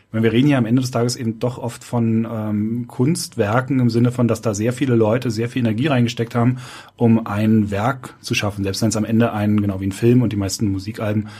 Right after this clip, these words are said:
ein, äh, Produkt ist, was natürlich an einem Markt funktionieren soll. Aber es ist ja, es hat ja einen sehr hohen künstlerischen Anteil an seiner Entstehung. Und das fände ich ehrlich gesagt zu hart, ein Spiel jetzt rauszusuchen,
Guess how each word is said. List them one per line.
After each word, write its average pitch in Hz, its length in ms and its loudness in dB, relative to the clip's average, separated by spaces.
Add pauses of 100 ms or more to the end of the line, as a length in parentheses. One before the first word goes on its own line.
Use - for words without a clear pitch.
(260)
ein, 98 420 -4
äh, 92 380 -8
Produkt 147 460 0
ist, 92 240 -6
was 98 140 -10
natürlich 90 380 -12
an 92 80 -12
einem 87 100 -8
Markt 120 200 0
funktionieren 113 440 2
soll. 110 100 2
Aber 107 120 6
es 113 100 0
ist - 100 -4
ja, 104 160 0
es 104 160 -10
hat 117 100 0
ja 104 100 -2
einen 95 100 -2
sehr 101 280 -2
hohen 104 360 -2 (540)
künstlerischen 98 840 0
Anteil 117 400 2
an 82 100 -4
seiner 85 180 -8
Entstehung. 92 500 -6 (460)
Und 98 300 0 (240)
das 90 160 -8
fände 110 220 2
ich 117 120 -2
ehrlich 127 160 0
gesagt 131 240 0
zu 147 200 4
hart, 127 240 2
ein 120 140 2
Spiel 135 240 2
jetzt 131 260 0
rauszusuchen, 123 840 0